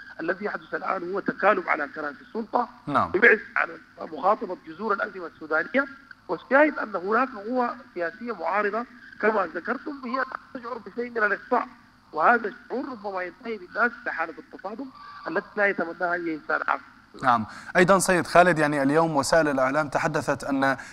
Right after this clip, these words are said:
Speaker 2: قوات من الدعم السريع والشرطة، آه، أزالت المتاريس، آه، آه، والحواجز التي أقامها المحتجون وفرقوا، آه، مظاهرة شمال الخرطوم.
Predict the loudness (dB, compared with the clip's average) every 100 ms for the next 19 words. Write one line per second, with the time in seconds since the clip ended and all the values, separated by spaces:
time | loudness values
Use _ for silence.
0 | -20 0 6 8 6 2 0 6 6 6
1 | 0 0 0 2 2 0 0 -2 2 8
2 | 8 8 4 2 2 6 6 6 4 2
3 | 4 4 4 2 0 -4 -14 -20 -2 2
4 | 4 6 6 6 6 6 6 6 6 6
5 | 4 0 2 2 2 0 2 4 6 6
6 | 4 0 -2 -4 0 2 2 2 4 2
7 | 2 -2 -2 -10 -18 -4 -2 0 2 4
8 | 6 4 4 4 2 -4 -2 0 2 2
9 | 0 -2 -4 -4 -6 -2 -2 -2